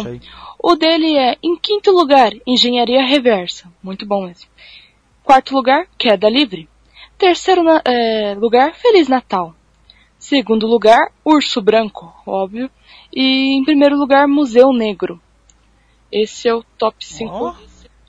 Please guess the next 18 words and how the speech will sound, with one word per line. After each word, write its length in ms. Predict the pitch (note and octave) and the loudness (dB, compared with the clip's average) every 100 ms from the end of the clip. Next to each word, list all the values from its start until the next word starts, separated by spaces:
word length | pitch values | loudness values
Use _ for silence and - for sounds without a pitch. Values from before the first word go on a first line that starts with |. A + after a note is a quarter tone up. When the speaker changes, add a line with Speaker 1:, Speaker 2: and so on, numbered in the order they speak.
| - | -6
Speaker 1:
do 120 | A3 | -4
Kaique. 560 | - C4+ G#3 - - - _ _ | -2 -2 -2 -6 -20 -20 _ _
O 60 | D#4+ | 0
meu 120 | F#4 | 0
tá 80 | G4+ | 0
bem 120 | F#4+ | 0
parecido 460 | F4+ E4 - C#4+ C4 | 0 0 -4 -6 -2
também. 280 | C4 B3 - _ _ - _ _ _ _ _ _ _ _ - | -2 -2 -6 _ _ -20 _ _ _ _ _ _ _ _ -6
O 100 | B3+ | 0
meu 280 | C4 C#4 | 4 4
é 140 | C#4 C#4 | 4 2
o 80 | C4+ | 0
quinto 300 | - C4+ C#4+ | -2 0 0
lugar, 300 | A#3+ A#3+ A#3+ | 4 2 4
também 260 | A#3+ A#3 | -2 -2
está 220 | A#3 B3+ | -6 -6
Engenharia 500 | A3+ G#3 A3 G#3 G#3 | -4 -4 -2 2 2
Reversa. 640 | G#3 G3+ G3+ G#3+ - F#4 | 0 0 2 2 -2 -10